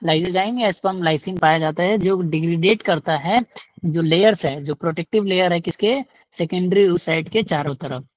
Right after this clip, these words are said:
कहाँ पे? Secondary oocyte के चारों तरफ। ठीक है, अब कहानी ये है कि fertilization होने के लिए या इसको पहुंचने के लिए दोनों का एक साथ मिलना होता है at a time,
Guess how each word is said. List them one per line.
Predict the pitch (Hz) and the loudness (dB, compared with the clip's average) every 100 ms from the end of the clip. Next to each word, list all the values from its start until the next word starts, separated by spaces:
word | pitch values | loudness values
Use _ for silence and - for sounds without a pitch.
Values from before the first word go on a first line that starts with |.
| - | -4
कहाँ | 151 160 | -2 0
पे? | 190 226 | 0 -2
Secondary | - 165 151 151 190 | -2 -4 -4 -2 -2
oocyte | 185 165 156 151 | -2 -4 -2 -2
के | 185 | -2
चारों | 208 151 131 135 | -2 -2 -2 -4
तरफ। | 127 127 123 _ _ | -4 -8 -10 _ _
ठीक | 190 190 | -4 0
है, | 190 - _ _ _ _ _ _ _ _ _ - - | -2 -4 _ _ _ _ _ _ _ _ _ -8 -6
अब | 247 | 0
कहानी | 208 160 170 247 | 4 6 6 6
ये | 233 226 | 6 4
है | 160 160 220 _ _ _ | 4 0 -2 _ _ _
कि | 208 | -8
fertilization | - 180 180 240 240 233 254 | 0 0 2 4 4 2 0
होने | 190 160 180 | 0 0 -2
के | 175 | -2
लिए | 139 151 196 | -2 0 2
या | 202 | 2
इसको | 196 - 208 | 0 -4 -4
पहुंचने | 202 170 160 208 214 | -2 -2 -2 -2 0
के | 160 | 0
लिए | 147 | 0
दोनों | 180 156 180 214 | 0 -2 -2 -2
का | 226 240 208 | -2 -2 0
एक | 240 - | 0 0
साथ | 175 165 | -2 -2
मिलना | 147 135 131 | -2 -4 -6
होता | 120 135 | -8 -14
है | - _ _ _ _ _ _ _ _ _ _ _ _ _ _ _ 170 | -20 _ _ _ _ _ _ _ _ _ _ _ _ _ _ _ -8
at | 165 | -6
a | 160 | -6
time, | 123 117 | -6 -8